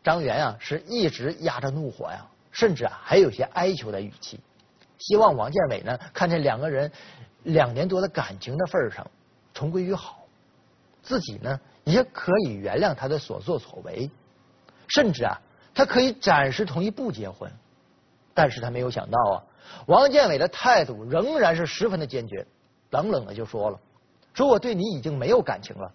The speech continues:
你不要再纠缠我了。”张元一听这话呀，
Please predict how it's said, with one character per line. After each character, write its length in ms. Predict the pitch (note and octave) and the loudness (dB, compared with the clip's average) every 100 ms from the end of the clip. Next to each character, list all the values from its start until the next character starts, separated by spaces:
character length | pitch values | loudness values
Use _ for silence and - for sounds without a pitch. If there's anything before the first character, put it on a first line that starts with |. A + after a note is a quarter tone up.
| _ | _
你 100 | - | -4
不 160 | D#3 A#3 | -2 6
要 80 | C4+ | 6
再 60 | F3+ C3 | 6 0
纠 140 | C#3+ | -4
缠 240 | C3 A2 | -4 -6
我 80 | G2 | -6
了。” 140 | - - _ _ _ - | -10 -16 _ _ _ 4
张 200 | B3+ C4+ | 6 8
元 140 | B3+ | 6
一 80 | C4 | 4
听 160 | B3+ | 2
这 100 | B3+ C#4+ F3+ | 6 6 6
话 200 | D#3+ C3 | 6 4
呀， 240 | G#2+ - | 2 -4